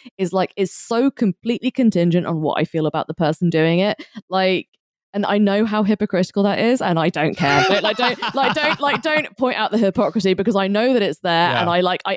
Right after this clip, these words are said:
Speaker 1: actively lean into it. So, uh, so, like, so I'll see, so if I see someone who I, like, don't like posting something about, like, the, about their child, then I'm just like, "You know what? Like, your child is a person. They are entitled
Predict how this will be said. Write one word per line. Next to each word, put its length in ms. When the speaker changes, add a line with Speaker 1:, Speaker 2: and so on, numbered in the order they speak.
Speaker 1:
actively 520
lean 180
into 320
it. 180
So, 220
uh, 200
so, 200
like, 200
so 140
I'll 80
see, 200
so 160
if 120
I 60
see 180
someone 300
who 100
I, 80
like, 220
don't 260
like 260
posting 380
something 340
about, 300
like, 160
the, 180
about 280
their 120
child, 380
then 80
I'm 100
just 220
like, 160
"You 100
know 80
what? 400
Like, 260
your 140
child 380
is 140
a 80
person. 600
They 100
are 140
entitled 920